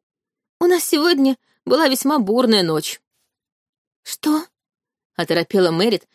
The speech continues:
понимая мои слова несколько двусмысленно. «Мы замечательно провели некоторое время в театре»,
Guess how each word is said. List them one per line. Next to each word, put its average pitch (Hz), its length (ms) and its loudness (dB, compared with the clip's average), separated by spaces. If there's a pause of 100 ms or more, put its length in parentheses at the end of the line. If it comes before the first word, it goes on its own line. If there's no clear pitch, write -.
(120)
понимая 202 480 0
мои 196 240 2
слова 208 400 -2 (300)
несколько 262 380 -2
двусмысленно. 170 840 -2 (1040)
«Мы 277 180 4
замечательно 190 840 -2
провели 190 360 4
некоторое 190 440 0
время 170 220 0
в 190 80 -12
театре», 185 460 -2